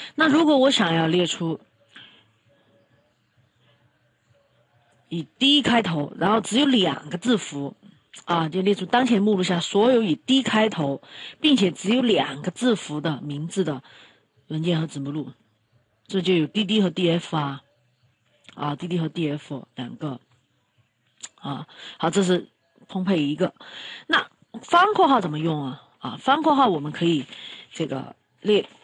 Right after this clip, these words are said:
列出，比如说某个范围的，比如说我列出L S，我列出 B 到 F 范围，然后第二个字母呢是 B 的，然后后面可以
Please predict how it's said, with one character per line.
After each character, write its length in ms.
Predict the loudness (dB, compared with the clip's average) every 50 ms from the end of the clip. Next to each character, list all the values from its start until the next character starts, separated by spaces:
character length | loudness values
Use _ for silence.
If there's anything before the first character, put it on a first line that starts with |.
| _ _ _
列 180 | 2 4 4
出， 240 | 4 2 2 2 2
比 100 | 2 2
如 60 | 2
说 80 | 4 4
某 160 | 2 2 0
个 100 | -2 -6
范 360 | -4 0 2 2 4 4 2
围 160 | 0 -2 -6 -8
的， 220 | -10 -12 -14 -14 -12
比 60 | -10
如 60 | -6
说 100 | -4 -2
我 120 | -2 0 2
列 200 | 4 4 4 4
出 340 | 2 -2 -2 -2 -2 -4 -8 _ _ _ -20 -20 -20 _ _ _ _ _ _ -2
L 160 | 0 0 2 2 0
S， 160 | 0 0 0
我 60 | 2 4
列 160 | 4 4 4
出 280 | 2 2 0 0 -2 -4 -10 _ _ _ 0
B 440 | 4 4 4 4 4 0 -4 -10 _ _ _ _ _ _ _ _ _ _ _ _ _ _ 0
到 80 | 0
F 480 | 0 0 0 2 2 2 2 2 -2 -4
范 280 | 0 0 0 0 0 0
围， 200 | -2 -4 -4 -2
然 180 | 0 0 2 2
后 120 | 2 0
第 200 | -2 0 2 4
二 300 | 4 6 6 6 4 4
个 80 | 2 2
字 160 | 0 0 0 0
母 160 | 0 -2 -2
呢 120 | -4 -4
是 140 | -6 -6 -10
B 480 | -12 -4 0 2 4 4 4 2 0 0
的， 180 | -2 -6 -8 -6
然 120 | -4 -4
后 80 | -4 -2
后 60 | -2
面 180 | 0 0 0 0
可 80 | 2
以 220 | 2 2 2 0